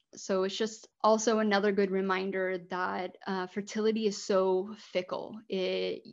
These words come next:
you can be doing everything right and things still don't work out the way you wanted them to work out.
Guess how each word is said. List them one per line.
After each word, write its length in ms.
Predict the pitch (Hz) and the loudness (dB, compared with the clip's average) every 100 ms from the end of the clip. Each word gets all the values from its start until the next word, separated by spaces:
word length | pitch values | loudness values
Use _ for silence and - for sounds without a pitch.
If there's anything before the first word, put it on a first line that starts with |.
| _ - | _ -14
you 640 | 180 202 208 208 208 214 214 | -6 -4 -2 -2 -2 -6 -6
can 160 | 208 | -4
be 100 | 202 | -4
doing 360 | 196 196 185 190 - | -4 -4 -4 -6 -4
everything 640 | 208 196 214 208 208 214 - | -4 -2 -4 -2 -2 -2 -6
right 420 | 190 180 180 180 - _ | -6 -4 -2 -4 -10 _
and 480 | 185 180 214 202 - - | -8 -6 -6 -8 -10 -8
things 240 | 196 196 | -6 -6
still 300 | - 196 180 | -8 -6 -4
don't 280 | 170 180 170 | -4 -6 -6
work 240 | 180 180 | -6 -6
out 380 | 185 170 - - - | -4 -4 -4 -6 -10
the 140 | 190 196 | -4 0
way 140 | 190 | 0
you 360 | 190 175 196 196 | -2 -2 0 0
wanted 460 | 180 180 180 170 | 0 -2 -2 -4
them 160 | 170 170 | -8 -10
to 120 | - | -12
work 240 | 196 185 - | -10 -10 -8
out. 240 | 170 180 | -10 -10